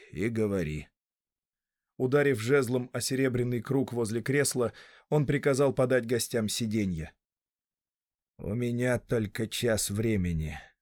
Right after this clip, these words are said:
сказал он, обращаясь к магу. «Но, может быть, вечером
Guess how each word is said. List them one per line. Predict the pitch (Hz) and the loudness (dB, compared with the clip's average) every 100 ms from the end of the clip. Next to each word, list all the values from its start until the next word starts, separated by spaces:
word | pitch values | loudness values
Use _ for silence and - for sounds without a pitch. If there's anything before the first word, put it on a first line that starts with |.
| _ | _
сказал | - 117 104 110 | -6 -4 0 0
он, | 110 101 | 0 0
обращаясь | 95 104 - 101 95 - | 0 -2 -2 -2 -2 -4
к | - | -4
магу. | 104 87 85 - _ _ - - _ _ | -4 -4 -8 -10 _ _ -20 -20 _ _
«Но, | - 98 | -8 -4
может | 117 113 120 110 | -2 0 -2 0
быть, | 113 110 110 | -2 0 0
вечером | 113 139 131 - 98 95 95 | 2 2 2 -2 -6 -6 -8